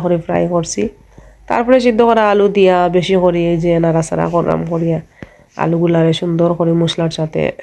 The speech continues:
অ্যাড করে লইলাম। তো আলু বিরানো আবার পেঁয়াজের ডাটা দিলে ভাল লাগে, যতটা পেঁয়াজ তার সাথে ততটা পরিমাণ ডাটা দিলে আর কি ভাল লাগে, কারণ আলু বিরানো মশলা বেশি হইলে মজা লাগে। তো, তো ধনিয়া পাতা দিলাম উপরে এবং আলু বিরানো হয়ে গেছে।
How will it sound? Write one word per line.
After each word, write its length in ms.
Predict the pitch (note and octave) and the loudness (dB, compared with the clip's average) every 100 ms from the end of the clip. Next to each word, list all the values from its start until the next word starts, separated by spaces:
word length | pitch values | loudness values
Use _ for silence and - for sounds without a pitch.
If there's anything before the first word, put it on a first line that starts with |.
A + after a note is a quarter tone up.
| - _ - | -18 _ -4
অ্যাড 160 | E3+ D#3 | -2 -2
করে 160 | E3+ E3 | -2 -2
লইলাম। 300 | E3+ E3+ F3+ B3 _ _ _ | -2 -2 -4 -8 _ _ _
তো 80 | A3 G#3+ G3+ G3 G3 - - - - - | 2 4 4 2 0 -8 -20 -20 -8 0
আলু 120 | B3+ C4+ | 2 4
বিরানো 260 | C#4+ C#4 C#4+ | 4 6 6
আবার 160 | C4+ B3+ A#3+ | 4 4 4
পেঁয়াজের 340 | A#3+ A#3 A#3 G#3+ | 2 4 2 2
ডাটা 220 | F#3 F3+ F3 | 2 0 0
দিলে 160 | E3+ E3 | 0 0
ভাল 100 | E3 D#3+ | 0 -2
লাগে, 200 | F3 G3 C4+ C4 G3+ | -4 -6 -8 -4 -2
যতটা 300 | F3+ F3+ G3 | 0 0 -2
পেঁয়াজ 320 | - F#3+ F3+ F#3+ - | 0 0 2 -2 -4
তার 120 | F3 E3+ | -2 -2
সাথে 180 | F#3 F3+ E3+ | -2 -2 -2
ততটা 360 | F3+ F3+ F3+ F3+ - - - _ - | 0 0 -2 -4 -8 -20 -20 _ -2
পরিমাণ 280 | F3+ F3 E3+ | 2 4 2
ডাটা 180 | E3+ E3 E3 | 0 -2 -2
দিলে 160 | F3 E3+ E3 | 0 2 2
আর 80 | D#3+ | 0
কি 80 | D#3+ | -2
ভাল 100 | E3 E3 | 0 2
লাগে, 160 | D#3+ E3 | 0 -2
কারণ 180 | E3+ F3 F3+ - | 0 0 -2 0
আলু 140 | G3 F#3+ | 2 4
বিরানো 260 | G3 G3 G#3 G3+ | 4 4 2 2
মশলা 260 | F#3+ - G#3 | 0 0 0
বেশি 160 | F3+ - | 0 0
হইলে 160 | F3 E3+ E3 | 0 2 0
মজা 200 | E3+ D#3+ E3+ | 0 -2 -2
লাগে। 200 | E3+ E3+ G#3+ - _ _ _ | -2 -4 -6 -10 _ _ _
তো, 60 | G3+ F#3+ | -2 -2
তো 80 | - G3+ | 0 2
ধনিয়া 220 | G#3 G3+ F#3 | 4 2 2
পাতা 180 | F3 F3 F3 | 0 -2 0
দিলাম 340 | F3 F3 E3+ F3 | 0 0 0 -4
উপরে 220 | D#3+ F#3 G#3+ _ _ _ _ _ - | -6 -8 -8 _ _ _ _ _ -6
এবং 160 | - - | -4 -2
আলু 120 | F3 F3 | -2 0
বিরানো 240 | F3+ F3+ F3+ | 2 2 2
হয়ে 100 | E3 E3+ | 0 -2
গেছে। 160 | E3 | -4